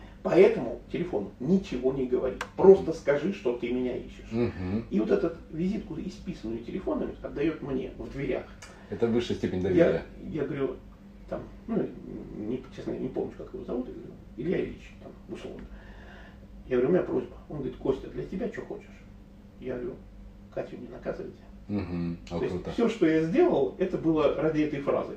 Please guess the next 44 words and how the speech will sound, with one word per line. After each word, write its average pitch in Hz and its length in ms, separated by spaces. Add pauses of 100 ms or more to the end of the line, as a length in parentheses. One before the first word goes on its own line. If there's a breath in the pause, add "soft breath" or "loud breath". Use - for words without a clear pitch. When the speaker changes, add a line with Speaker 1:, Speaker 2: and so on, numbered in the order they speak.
(420 loud breath)
Speaker 1:
И 156 80
я 160 140
вижу, 175 260
как 131 180
с - 80
него 170 340 (140)
магия 135 480
ссыпается - 560
вот - 80
так. 92 100
Speaker 2:
Да, 92 180
да, 82 140
да, 80 140
да. - 40
Speaker 1:
Прям 135 200
слышно, 175 340
как 156 180
она 135 160
на 131 120
пол - 260
сыпется. - 360 (720 loud breath)
И 135 80
он 139 180
понимает, - 540
что - 300
все. - 300
Я 123 140
говорю: 120 180 (180)
«Я 196 100
просто 156 260
такой - 260
человек, 196 320
которому - 440
доверяют, 180 580
и - 20
вот 110 160
пишут: - 320 (240)
возьмите 170 380
визитку, 156 460
мне 123 200
не 127 80
нужны 127 240 (140)
эти - 60 (100)
телефоны». - 380